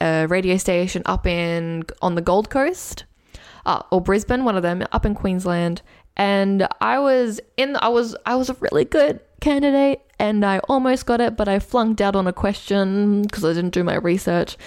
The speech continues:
Anyway, really frustrating. So I didn't get the job. Anyway, I was like, my, my lease was, was ending, so it was gonna be perfect timing to end the lease, move up to Queensland, and start my new life, you know,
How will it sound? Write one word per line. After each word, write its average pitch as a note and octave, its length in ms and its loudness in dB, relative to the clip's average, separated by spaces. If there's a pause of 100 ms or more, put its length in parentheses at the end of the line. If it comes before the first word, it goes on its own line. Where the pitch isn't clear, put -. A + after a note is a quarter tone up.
(180)
Anyway, G3 220 2
really A3 220 0
frustrating. F3 500 -2
So F#3+ 140 0
I F#3 80 0
didn't A#3 220 0
get - 120 -2
the E3+ 80 -4
job. D#3 320 -2 (1120)
Anyway, F#3 300 2
I F3+ 80 0
was F#3 140 0
like, F#3 180 -4 (300)
my, D#3+ 180 0 (280)
my E3+ 200 0
lease A#3+ 500 0
was, B3+ 360 2 (220)
was A#3+ 280 0
ending, B3 400 2
so A#3+ 100 0
it G3+ 40 2
was G3 80 -2
gonna G3+ 120 0
be E3 120 -2
perfect B3+ 760 0
timing G#3 600 0 (360)
to E3+ 640 4
end B3+ 200 2
the A#3+ 80 2
lease, A3 400 0
move G#3+ 280 4
up G#3+ 180 -2
to - 80 -10
Queensland, F#3+ 1000 0 (100)
and F3 360 -2
start - 500 -2
my F3 420 0
new G#3 300 4
life, D3+ 280 0 (320)
you F3+ 180 0
know, E3 260 0